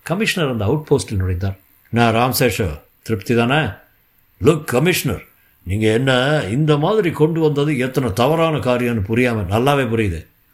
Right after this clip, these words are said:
"ஏயா, தேவடியாளா? கமிஷனர் ஆஃபீஸில் எல்லாரையும் வச்சிருக்காளா?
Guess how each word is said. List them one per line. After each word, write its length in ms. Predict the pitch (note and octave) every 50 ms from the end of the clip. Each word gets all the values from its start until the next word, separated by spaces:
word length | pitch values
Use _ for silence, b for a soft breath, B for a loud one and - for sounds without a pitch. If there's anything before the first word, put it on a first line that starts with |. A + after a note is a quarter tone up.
| _ _ _ _
"ஏயா, 380 | - A2 A2 G#2+ G2 F2 D#2 D#2 -
தேவடியாளா? 760 | G#2 G2 - C3+ D3 D#3 D3 A#2+ F#2 D#2 D#2 E2 F#2 F#2+ F#2+ - _ _ _ _ _ _ -
கமிஷனர் 500 | - C#3 D#3+ F3 - - D#3 C3+ B2+ B2
ஆஃபீஸில் 160 | B2 - -
எல்லாரையும் 420 | B2 A2+ B2 C3 C3 C3+ B2+ A2+
வச்சிருக்காளா? 600 | A2+ - - A#2+ G2 D#2+ D#2+ D#2+ E2 F2+ G2 F#2+